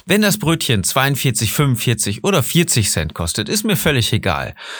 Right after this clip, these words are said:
Dann sind die meisten Bäcker doch überhaupt nicht dazu in der Lage, überhaupt ihren Kunden zu vermitteln, wieso sie denn überhaupt diese vierzig Cent für ein Brötchen ausgeben sollten, wenn doch die Discounter ähnliche Brötchen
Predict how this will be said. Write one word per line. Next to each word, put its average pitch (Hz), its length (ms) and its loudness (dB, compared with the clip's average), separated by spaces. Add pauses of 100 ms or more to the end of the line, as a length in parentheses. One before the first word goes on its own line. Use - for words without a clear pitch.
(500)
Dann 131 140 4
sind 160 160 2
die 143 80 0
meisten 139 400 2
Bäcker 151 200 0
doch 123 220 0
überhaupt 202 400 2
nicht 127 180 -2
dazu 120 240 0
in 104 80 2
der 95 100 2
Lage, 156 440 0
überhaupt 127 400 2
ihren 117 180 2
Kunden 139 280 0
zu 120 180 0
vermitteln, 139 880 2
wieso 123 560 4
sie 131 220 4
denn 123 180 4
überhaupt 107 480 0
diese 101 220 -2
vierzig 104 440 -2
Cent 98 340 0
für - 180 2
ein 110 100 4
Brötchen 90 380 -2
ausgeben 160 460 0
sollten, 117 360 2
wenn 208 160 2
doch 151 160 4
die 123 160 0
Discounter 120 800 2 (360)
ähnliche 202 640 2
Brötchen 98 800 0